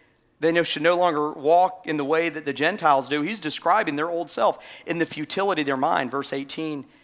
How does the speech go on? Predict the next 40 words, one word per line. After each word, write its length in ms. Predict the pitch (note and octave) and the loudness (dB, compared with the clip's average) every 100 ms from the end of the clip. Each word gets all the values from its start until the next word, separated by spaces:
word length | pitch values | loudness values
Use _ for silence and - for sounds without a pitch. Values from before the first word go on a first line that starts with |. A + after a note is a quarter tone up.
| _ | _
says, 240 | - D3 | -4 0
"They 140 | C#3 D3 | 2 0
are 100 | B2+ | 0
darkened 460 | C3 C#3+ D#3 B2 | 0 0 0 -6
in 60 | A#2 | -4
their 120 | A#2+ | -4
understanding, 680 | B2 A2+ - C#3 C3+ A2 G#2+ | -4 -6 -8 -8 -8 -10 -8
alienated 600 | D#3 G3 G3+ E3 C3+ B2 A2+ | 2 4 4 2 0 -4 -8
from 140 | C3+ | -8
the 80 | A#2 | -6
life 320 | C#3 F#3 - | -2 -2 -4
of 140 | A#2+ | -10
God 340 | B2+ F3+ F3+ C3+ - - | -2 4 4 2 -6 -6
because 400 | D3+ C#3+ F#3 E3+ | -6 0 0 0
of 180 | D3+ B2 | -4 -4
the 180 | C#3 C#3 | -6 -4
ignorance 580 | F3+ A3 E3+ D3+ C#3 C3+ | -2 -2 -2 -2 -2 -2
that 120 | D#3 | -4
is 140 | D3+ D#3 | -4 -2
in 180 | G3+ | 0
them 180 | F#3+ D3+ | 2 0
due 160 | C3+ F#3+ | -2 -4
to 80 | E3 | -2
their 140 | C#3 | 2
hardness 360 | D#3 F#3 D3+ C#3 | 2 2 0 -6
of 80 | |
heart." 300 | C3 F3 D#3+ - - - | 0 0 0 -6 -20 -10
He 80 | C#3+ | -4
says 180 | E3 | 0
they've 160 | D3+ C#3 | 0 -2
become 300 | C#3 - C#3 | -4 -4 -4
hard 280 | C#3 D3 D#3 | 0 0 0
in 60 | |
their 120 | C3 A#2+ | -4 -4
heart 260 | C#3+ - | -6 -6
to 80 | - | -8
God. 380 | B2+ C#3+ C#3 B2 _ _ _ _ _ _ - | -2 -2 -2 -6 _ _ _ _ _ _ -4
They 80 | |
become 400 | D#3 D#3+ - D#3 | -2 -2 0 0
callous 960 | C#3 - D3 E3+ F3 D#3 - - - | 0 -6 0 4 4 2 0 -4 -4